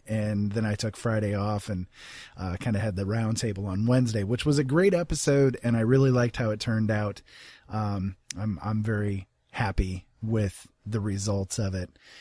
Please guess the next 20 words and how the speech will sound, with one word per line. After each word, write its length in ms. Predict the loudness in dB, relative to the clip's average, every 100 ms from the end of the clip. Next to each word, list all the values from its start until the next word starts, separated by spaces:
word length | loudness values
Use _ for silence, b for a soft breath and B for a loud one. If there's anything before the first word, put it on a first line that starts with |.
| b
So, 380 | -6 0 0 0
um, 440 | 0 0 2 0 -2 _ _ _ _ _ _ _ _ _ _ -20 -20 _ 2
in 160 | 6
a, 180 | 6 6
in 200 | 4 4
an 120 | 4
extension 720 | 2 0 0 2 4 2 0 -2
of 400 | 0 2 2 0
that, 460 | -2 -2 -4 -6 -8 -6
basically, 840 | 0 2 2 0 -4 -4 -6 -6 -10 _
tonight, 800 | 0 2 4 2 2 -2 -6 -10 -12 b b b b -2
I 120 | 2
want 260 | 4 2 0
to 300 | 0 2 2
bring 320 | 2 4 4
on 320 | 4 2 0 0
a 420 | 0 0 0 -4
guest 480 | -2 0 2 0 0
with 300 | 0 0 0
me 340 | 2 0 -2